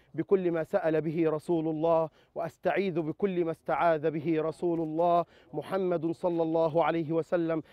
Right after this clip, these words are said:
على هذا المكان، وأن يظهر ما فيه من نجاسة أو سحر سفلي أو علوي أو على أثر أو على صورة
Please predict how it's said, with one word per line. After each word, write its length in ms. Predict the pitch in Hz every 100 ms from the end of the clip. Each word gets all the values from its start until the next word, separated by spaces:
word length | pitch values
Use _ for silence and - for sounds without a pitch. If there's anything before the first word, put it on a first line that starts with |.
| - 143
على 180 | 170
هذا 420 | 165 165 175 156 165
المكان، 580 | 160 156 170 165 156 - - -
وأن 220 | 165 180
يظهر 420 | 180 143 143 160
ما 220 | 165 160
فيه 380 | 156 175 175 165
من 200 | 160 160
نجاسة 540 | 156 147 160 147 156 - _ _ 170
أو 160 | 160
سحر 540 | 135 190 - - 160 160
سفلي 560 | - 156 156 175 147 - - -
أو 200 | 170 156
علوي 440 | 160 156 170 160 - - -
أو 160 | 175 165
على 320 | 156 160 160 175
أثر 320 | - 165 139 _ _ 170
أو 160 | 170
على 320 | 143 156 156
صورة 460 | 151 185 175 160